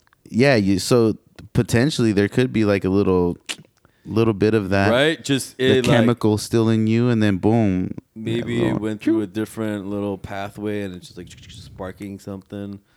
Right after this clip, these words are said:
Speaker 2: and all of a sudden, my dick's gonna be bigger. Wait, is that how that works? I don't
Speaker 1: I don't know. I think it's something to do with the mutant
Speaker 2: Yeah, the
Speaker 1: X
Speaker 2: brain, right?
Speaker 1: gene.
Speaker 2: Anyway.
Speaker 1: Yeah. Some, one of those things.
Speaker 2: Yeah. That'd be dope if I <coughs> was part of, like, a,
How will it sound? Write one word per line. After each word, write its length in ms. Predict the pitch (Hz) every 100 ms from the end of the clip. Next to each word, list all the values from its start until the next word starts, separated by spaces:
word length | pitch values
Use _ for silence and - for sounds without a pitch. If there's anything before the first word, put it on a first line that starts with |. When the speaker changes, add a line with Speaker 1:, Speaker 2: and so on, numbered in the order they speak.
| _ _ _ -
Speaker 2:
and 260 | 98 98
all 140 | 90 98
of 100 | 95
a 60 | 95
sudden, 540 | - 98 98 95 92 _ _ _
my 140 | 92 95
dick's 220 | 110 -
gonna 160 | 95
be 120 | 82 82
bigger. 340 | 80 82 85 - _ _ _ _ _ _ _ _ -
Wait, 120 | 80
is 100 | 82
that 100 | 90
how 80 | 98
that 100 | 107
works? 300 | 123 - - -
I 40 | 80
don't 100 | 87
Speaker 1:
I 60 |
don't 180 | 98 98
know. 340 | 90 90 87 90 - - -
I 80 | 117
think 220 | 98 131 117
it's 120 | 110
something 280 | 120 107 107
to 80 |
do 180 | 98 98
with 140 | 95 -
the 80 |
mutant 460 | 90 92 90 87 90
Speaker 2:
Yeah, 160 | - 87
the 60 |
Speaker 1:
X 180 | - 104
Speaker 2:
brain, 220 | 104 123 98
right? 20 |
Speaker 1:
gene. 360 | 87 90 87 92 - _ _ _
Speaker 2:
Anyway. 220 | 90 76 73 _ _
Speaker 1:
Yeah. 300 | - 85 98 95 _ _ _ -
Some, 200 | - 156
one 120 | 156
of 60 |
those 180 | 101 85
things. 240 | - 95 92
Speaker 2:
Yeah. 160 | 85 80 - -
That'd 140 | 143 180
be 60 |
dope 280 | 113 90 80 82
if 100 | -
I 220 | 98 82 - - -
<coughs> 240 | - -
was 120 | - 90
part 220 | - 90
of, 120 | 85
like, 180 | 85 78
a, 260 | 80 71